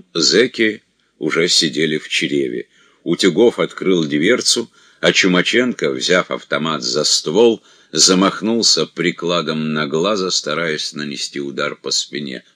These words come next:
Боль была адская. Руку Глаз не чувствовал. Увидев занесённый для удара автомат, он взмолился: «Не бей меня, я раненый!»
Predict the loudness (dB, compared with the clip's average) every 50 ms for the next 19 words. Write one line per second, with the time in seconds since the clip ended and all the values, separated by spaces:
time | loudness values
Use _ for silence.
0 | _ _ -18 -6 -2 0 0 0 0 -2 -4 -6 -8 -6 -6 -6 -6 -8 -10 _
1 | _ -8 -4 -2 -2 -2 0 0 0 0 0 -2 -4 -12 -14 -14 -16 _ _ _
2 | _ _ _ _ _ -6 -2 -2 -2 0 -2 -2 -2 -2 -2 -2 -2 -4 -6 -6
3 | -6 -8 -8 -8 -6 -4 -6 -6 -6 -8 -14 -14 -16 _ _ _ _ _ _ _
4 | _ _ _ -8 -6 -4 -2 -2 0 0 -2 -2 -2 -2 -2 -2 -2 -2 -2 -2
5 | -2 -2 -4 -6 -6 -8 -8 -6 -6 -6 -4 -2 -2 -2 0 -2 -2 -4 -6 -8
6 | -6 -4 -4 -6 -6 -6 -8 -6 -4 -6 -6 -4 -6 -6 -6 -6 -6 -4 -4 -4
7 | -4 -4 -4 -4 -4 -4 -4 -2 -2 -2 -2 -4 -4 -4 -6 -6 -4 -4 -4 -2
8 | -2 0 0 0 0 0 -2 -2 -4 -4 -6 -6 -8 _